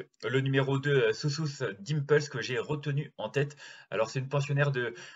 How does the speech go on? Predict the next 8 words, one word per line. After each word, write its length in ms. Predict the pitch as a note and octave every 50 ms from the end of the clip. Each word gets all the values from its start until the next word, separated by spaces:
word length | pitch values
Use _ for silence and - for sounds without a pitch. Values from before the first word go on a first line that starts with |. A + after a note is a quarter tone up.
| - - -
euh, 100 | G2+ G#2+
Francis-Henri 840 | - - D#3+ D#3 C#3 - D#3+ C#3 - - - - - - B2 B2 C#3
Graffard, 580 | C3+ B2+ A#2 B2 - - B2 C#3 C#3+ C#3 - - -
un 160 | - G#2+ A2+
entraîneur 400 | A#2+ A#2 - C3+ A#2+ C3 C#3 C#3
que 100 | - B2+
j'aime 200 | A2+ A2+ A2 A2+
beaucoup, 440 | A2 G2 C#3+ C#3 C#3 C#3 C#3+ D#3+